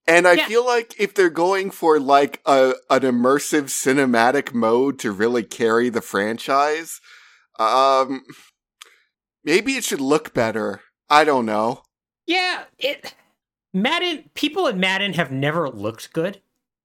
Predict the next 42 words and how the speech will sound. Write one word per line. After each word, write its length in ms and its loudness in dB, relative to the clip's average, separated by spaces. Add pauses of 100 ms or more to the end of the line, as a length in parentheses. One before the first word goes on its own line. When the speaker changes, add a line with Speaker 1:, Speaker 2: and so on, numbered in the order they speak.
(140)
Speaker 1:
Right. 520 2 (680)
Speaker 2:
Football 320 -2
players 320 -2
have 160 -6
looked 260 -6
good. 260 -6
Like, 180 -4
the 80 -6
Speaker 1:
Mm-hmm. 80 -2
Speaker 2:
helmets, 340 -4
the 120 -4
jerseys, 540 -2
and 100 -2
all 160 -4
that, 240 -4
they've, 240 -6 (240)
they've 220 -2
always 260 2
Speaker 1:
Right. 60 -8
Speaker 2:
managed 280 -4
to 60 -4
get 300 -6
those 280 -2
down, 420 -4
but 140 -2
Speaker 1:
Mm-hmm. 240 -6
Speaker 2:
yet 260 -8 (260)
people 540 -4
haven't. 420 -4
And 120 -4
to 60 -4
be 120 -4
fair, 240 -4
they've 160 -4
never 180 -4
had 120 -2
to 80 -14
focus 340 -8
on 160 -10
that 220 -16
because 200 -16
Speaker 1:
Right. 260 -4